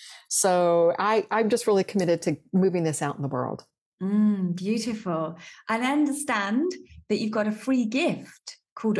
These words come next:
Speaker 1: I
Speaker 2: Open the Pathway to Abundance that's available.
Speaker 1: I do. And it's step by step. It'll talk about the ancestor work, but it doesn't go into it as much as we've gone into it here.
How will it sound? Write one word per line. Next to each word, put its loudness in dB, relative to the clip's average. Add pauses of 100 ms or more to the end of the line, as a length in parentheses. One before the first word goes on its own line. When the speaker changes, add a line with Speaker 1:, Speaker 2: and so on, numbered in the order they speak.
(120)
Speaker 1:
I 2
Speaker 2:
Open 0
the -4
Pathway 0
to -2
Abundance 0
that's -6
available. -4 (800)
Speaker 1:
I 2
do. 4
And 4
it's 0
step 0
by 2
step. 0
It'll 4
talk -2
about 0
the 2
ancestor 2
work, 0
but 2
it 0
doesn't 0
go 2
into 0
it 2
as -2
much -2
as -10
we've 0
gone 0
into 0
it -2
here. -4